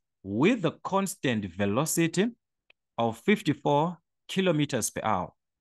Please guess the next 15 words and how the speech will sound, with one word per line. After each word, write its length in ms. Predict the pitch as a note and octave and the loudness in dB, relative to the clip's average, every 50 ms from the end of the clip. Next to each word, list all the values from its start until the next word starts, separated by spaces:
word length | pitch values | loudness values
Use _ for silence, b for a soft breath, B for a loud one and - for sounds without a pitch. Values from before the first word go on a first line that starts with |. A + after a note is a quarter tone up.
| _ _ _ _ _ _ _ _ - | _ _ _ _ _ _ _ _ -10
all 100 | E2+ E2+ | -6 -2
right, 260 | F2+ G#2+ D3 G3+ - | 0 0 0 -2 -4
fifty-four 760 | - - C#3 C#3+ - - B2 - - B2+ B2 B2+ C#3+ F3 E3+ - - | -6 -8 -8 -8 -6 -6 -8 -6 -2 0 2 2 2 0 -4 -8 -14
kilometers 600 | - - C3 C3 B2 B2 B2 A#2 B2+ A2+ G#2 - | -8 -4 -2 0 0 0 0 0 -2 -2 -2 -4
per 120 | - - - | -4 -2 0
hour. 360 | A2 A2 A2+ A#2+ C3+ D#3 D#3 | 2 4 4 4 2 0 -2
Remember, 460 | A2 G2 G2+ A2 A#2 A#2+ A#2 A#2+ B2+ - | -6 -4 -2 -2 0 2 2 2 2 2
we 60 | A2 G#2+ | 0 -4
can 160 | - G#2 F#2+ | -6 -6 -6
div-, 200 | - G2+ F#2 F2 F#2+ | -4 -6 -8 -8 -8
we 100 | G2+ F#2 | -10 -6
can 160 | - G#2 F#2 | -6 -6 -4
change 280 | - - B2 B2 A#2 | -2 -2 -2 -2 -2
this 180 | - G2+ G#2+ - | -4 -6 -6 -6
to 340 | - - B2+ A2+ G2+ F#2 - | -6 -4 -2 -2 -2 -4 -6